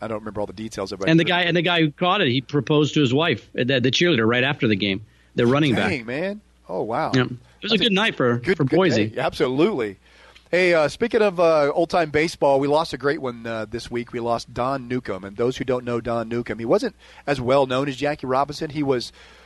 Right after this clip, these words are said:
Speaker 1: I believe he was just the third or fourth, um, African-American pitcher, black pitcher to come and play. He played in the Negro Leagues, and then he made the transition over into Major League Baseball, pitched for the Brooklyn Dodgers. And he dies of ni-, at age ninety-two of an extended medical illness.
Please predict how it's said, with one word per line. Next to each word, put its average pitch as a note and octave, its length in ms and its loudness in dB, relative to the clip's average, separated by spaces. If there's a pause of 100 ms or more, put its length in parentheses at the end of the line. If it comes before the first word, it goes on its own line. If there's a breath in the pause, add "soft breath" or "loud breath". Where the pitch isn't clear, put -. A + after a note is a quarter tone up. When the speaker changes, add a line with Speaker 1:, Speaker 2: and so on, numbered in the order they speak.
(120)
Speaker 1:
I - 80 0
believe D4 260 0
he A3+ 80 2
was F#3+ 160 4
just F#3 240 -6
the C#3 100 -6
third E3+ 300 0
or D3 80 -4
fourth, D3+ 500 -2
um, A2 440 -6 (280)
African-American C3 540 -4
pitcher, A#2 420 -2
black A#2+ 300 -4
pitcher C#3 240 -4
to A2 80 -6
come A#2+ 260 -6
and G#2+ 80 -10
play. A#2+ 200 -4
He C#3+ 100 -6
played F3 240 2
in F3 100 -4
the D3 120 -4
Negro C3 200 2
Leagues, C#3 360 -2 (280 loud breath)
and B2+ 140 -4
then C#3 80 0
he C#3 80 -2
made C#3 160 0
the C3 40 -2
transition C#3 540 -2
over C3+ 320 0
into B2 180 -8
Major B2+ 220 -4
League B2 140 -2
Baseball, B2 380 0
pitched - 220 -2
for - 60 -8
the A#2 60 -10
Brooklyn F3 360 0
Dodgers. C3 580 -4 (500 loud breath)
And C#3 100 -6
he C#3+ 60 0
dies D#3+ 340 2
of D#3+ 80 -2
ni-, C#3 240 -2
at C3 200 0
age C3+ 280 -4
ninety-two E3 520 -2
of C3+ 60 0
an A#2 60 -10
extended D3 380 -4
medical C3+ 340 -2
illness. A#2+ 460 -4